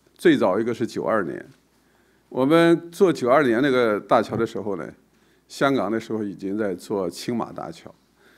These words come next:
青马大桥是那个时代啊，这个全球最好的，应该最，最有挑战的一个桥梁。后来那个时候，因为青马大桥也认识了香港的很多的业界的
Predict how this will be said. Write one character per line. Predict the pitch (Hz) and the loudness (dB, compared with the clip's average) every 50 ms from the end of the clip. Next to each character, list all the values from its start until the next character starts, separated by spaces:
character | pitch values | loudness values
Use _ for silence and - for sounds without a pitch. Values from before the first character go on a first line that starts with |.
| _ _ _ | _ _ _
青 | - - - 208 | -8 -4 0 4
马 | 196 190 | 6 6
大 | 180 175 156 | 6 6 6
桥 | 135 156 147 143 | 4 4 2 2
是 | 147 - 147 135 131 131 - 175 | 2 2 2 2 2 2 2 2
那 | 196 | 2
个 | 147 147 | 2 2
时 | - - 110 104 | 0 -2 -4 -2
代 | 95 107 104 87 | -2 -2 -2 -2
啊， | 67 64 - - - - _ _ _ _ _ _ _ | -2 -6 -8 -10 -16 -20 _ _ _ _ _ _ _
这 | - 110 - | -10 -8 -6
个 | - 90 85 90 | -4 -4 -6 -6
全 | 90 - - 104 104 117 127 | -8 -8 -6 -4 -4 -4 -4
球 | 131 - - - 95 95 98 - - - - _ _ _ | -6 -8 -10 -10 -8 -6 -8 -8 -10 -14 -20 _ _ _
最 | - - 196 151 117 98 | -2 0 0 2 0 -2
好 | - - - - - - - | -8 -12 -16 -16 -16 -16 -14
的， | - - - - _ _ _ _ _ _ _ _ - | -12 -12 -12 -14 _ _ _ _ _ _ _ _ -8
应 | 110 | -8
该 | 110 | -8
最， | 110 - - - 190 156 127 104 90 - - - - _ | -8 -6 -4 -2 0 0 0 -2 -2 -6 -10 -14 -20 _
最 | _ - - 220 151 | _ -4 -2 0 0
有 | 110 90 87 98 | 0 -2 -2 -6
挑 | - - - 87 69 | -8 -8 -8 -8 -8
战 | 82 - 92 87 | -8 -8 -8 -8
的 | 85 - | -8 -10
一 | - | -12
个 | - - | -14 -16
桥 | - - - - | -16 -16 -16 -14
梁。 | - - - - _ _ _ _ _ _ _ _ _ _ _ _ _ _ - 190 | -14 -14 -16 -18 _ _ _ _ _ _ _ _ _ _ _ _ _ _ -20 -10
后 | 139 - 135 | -4 0 2
来 | 131 131 135 | 2 4 4
那 | 156 | 4
个 | 156 143 | 2 2
时 | 139 - | 2 0
候， | 135 127 131 127 | 0 2 2 4
因 | 131 135 139 | 4 4 4
为 | 139 135 | 2 2
青 | 135 135 - 139 | 2 0 0 2
马 | 127 | 4
大 | 120 117 | 4 2
桥 | 104 107 120 | 2 2 0
也 | 113 | 0
认 | 104 101 117 135 127 107 | 0 0 0 0 0 0
识 | - - 104 | -2 -4 -4
了 | 95 95 90 78 62 53 - | -4 -4 -4 -4 -6 -10 -14
香 | - - 113 110 | -10 -6 -4 -4
港 | 113 95 87 87 | -4 -4 -4 -6
的 | 92 98 | -8 -10
很 | - - - 85 87 | -10 -12 -14 -12 -10
多 | 87 107 101 | -8 -8 -8
的 | 101 101 85 78 | -6 -8 -8 -8
业 | - 127 113 104 | -6 -4 -4 -4
界 | 98 - 113 101 92 | -4 -4 -4 -4 -4
的 | 85 76 62 | -4 -6 -8